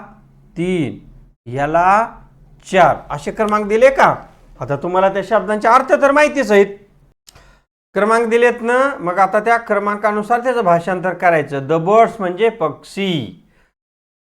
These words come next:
मग आता दोन नंबरला काय? Over the trees. ओव्हरचा अर्थ काय सांगितला? वर. Over the trees, वर. Over the trees,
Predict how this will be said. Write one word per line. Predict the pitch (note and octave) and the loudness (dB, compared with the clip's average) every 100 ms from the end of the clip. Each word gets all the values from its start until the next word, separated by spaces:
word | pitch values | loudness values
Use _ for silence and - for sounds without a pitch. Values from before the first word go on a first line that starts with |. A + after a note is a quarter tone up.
| _ | _
मग | C3 D3+ | -4 -2
आता | E3+ | 0
दोन | F3 G3 G3+ | 0 -2 -2
नंबरला | G#3 G#3+ A3 | 0 0 0
काय? | A3 A3 A#3 A#3+ - | 2 2 2 -2 -8
Over | E3 F3 F3+ G#3+ | -2 0 2 2
the | G3+ G#3+ G#3+ | 2 0 -2
trees. | A3 A#3+ B3 | -4 -4 -4
ओव्हरचा | D#3+ F3 G3+ G3 G#3+ | -4 0 0 4 2
अर्थ | G#3+ | 2
काय | G#3+ G#3+ | 0 0
सांगितला? | A3 A3 G#3+ G#3+ A3 A#3 B3 B3 _ _ _ - | -2 -6 -6 -2 2 4 2 -4 _ _ _ -6
वर. | D3+ F3+ E3 B2 G#2 - _ _ _ _ _ _ _ _ _ _ _ _ C3 | 0 4 4 2 -4 -16 _ _ _ _ _ _ _ _ _ _ _ _ -4
Over | C#3 D#3 F#3 F3+ | -2 2 2 0
the | F#3+ F#3+ | -2 -4
trees, | G#3 G3+ | -8 -6
वर. | D#3 E3 E3+ B2 | -4 0 2 0
Over | D#3 F3+ A3 | -2 2 2
the | G#3+ A3+ | 4 0
trees, | A3 B3+ C4+ | 0 -4 -4